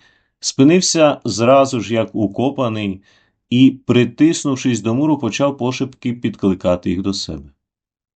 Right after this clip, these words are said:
Вони ж послухалися, бо треба було порадитися.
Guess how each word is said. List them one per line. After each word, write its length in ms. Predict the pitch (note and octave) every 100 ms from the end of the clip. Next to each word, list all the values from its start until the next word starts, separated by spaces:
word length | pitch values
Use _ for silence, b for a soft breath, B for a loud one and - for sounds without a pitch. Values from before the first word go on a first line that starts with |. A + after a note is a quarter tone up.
| _ _ _ b b b b b b _ -
Вони 420 | A2 A#2 D3+ G3+
ж 120 | G3+
послухалися, 840 | D3 C3+ E3+ G3 E3+ D3+ C#3+ C#3
бо 220 | A#2+ A#2 A#2
треба 340 | B2+ D3 C#3+
було 280 | A2+ G2+ G2+
порадитися. 800 | G#2+ F#2+ D2+ D#2+ E2 D#2+ -